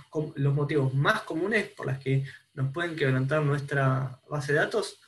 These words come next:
son más o menos lo que te estoy mostrando acá en pantalla. Y después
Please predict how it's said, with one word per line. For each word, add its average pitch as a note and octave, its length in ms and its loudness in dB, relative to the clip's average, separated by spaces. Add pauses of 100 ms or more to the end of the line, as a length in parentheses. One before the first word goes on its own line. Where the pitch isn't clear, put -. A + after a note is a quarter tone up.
(100)
son D3 480 -4
más D3 240 -4
o D3+ 80 -4
menos G3+ 200 2
lo D3 120 0
que C3+ 80 2
te C3+ 100 -2
estoy D#3 240 -4
mostrando C#3+ 560 -2
acá C#3 140 0
en C#3 120 6
pantalla. B2+ 500 -2 (1700)
Y G#3 100 2
después C4 500 2